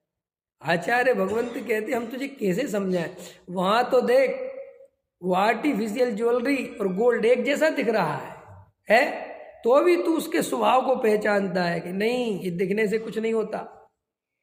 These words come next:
दिखने से कुछ नहीं होता, होता है कि नहीं होता है? और यहाँ तक कि देखो, गजब गजब का भेद ज्ञान।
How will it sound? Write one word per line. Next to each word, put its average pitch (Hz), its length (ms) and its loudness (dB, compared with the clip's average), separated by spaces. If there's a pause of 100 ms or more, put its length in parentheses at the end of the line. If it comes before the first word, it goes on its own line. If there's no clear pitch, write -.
(420)
दिखने 196 300 0
से 226 100 2
कुछ 220 160 -2
नहीं 226 140 0
होता, 202 160 2
होता 208 240 2
है 247 80 2
कि 262 80 -2
नहीं 285 120 2
होता 269 220 2 (240)
है? 226 160 6 (920)
और 180 120 0
यहाँ 214 360 4
तक 220 200 -2
कि 247 160 -6 (1400)
देखो, 196 180 2
गजब 190 340 0
गजब 185 340 0
का 180 100 -2
भेद 156 320 -2
ज्ञान। 143 260 -4